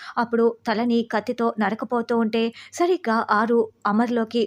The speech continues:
ప్రవేశించేస్తుంది. అయితే చెంపాకి ఆరు అమర్ శరీరంలోకి ప్రవేశించిన వెంటనే అర్థమైపోతుంది. ఇక ఒక్కసారిగా స్పృహలోని అమర్ చాలా ఉగ్ర రూపంతో చూస్తూ ఉంటాడు. నరకటానికి కత్తి పైకి ఎత్తిన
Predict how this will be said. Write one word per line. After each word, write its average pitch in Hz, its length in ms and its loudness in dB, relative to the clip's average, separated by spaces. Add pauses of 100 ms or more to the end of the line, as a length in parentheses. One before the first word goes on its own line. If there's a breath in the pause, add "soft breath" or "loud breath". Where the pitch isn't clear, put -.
ప్రవేశించేస్తుంది. 226 1040 0 (300 loud breath)
అయితే 226 280 0
చెంపాకి 226 640 0 (720 loud breath)
ఆరు 226 460 4
అమర్ 226 260 4 (120)
శరీరంలోకి 233 760 0
ప్రవేశించిన 320 680 -2
వెంటనే 226 560 0
అర్థమైపోతుంది. 226 880 0 (340 loud breath)
ఇక 226 140 0 (200)
ఒక్కసారిగా 285 640 0
స్పృహలోని 226 800 0 (160)
అమర్ 226 320 2 (280 loud breath)
చాలా 349 340 4
ఉగ్ర 208 360 0
రూపంతో 226 500 0 (200)
చూస్తూ 226 380 0
ఉంటాడు. 226 460 2 (520 loud breath)
నరకటానికి 226 640 2
కత్తి 226 280 -2
పైకి 226 340 -2
ఎత్తిన 226 300 0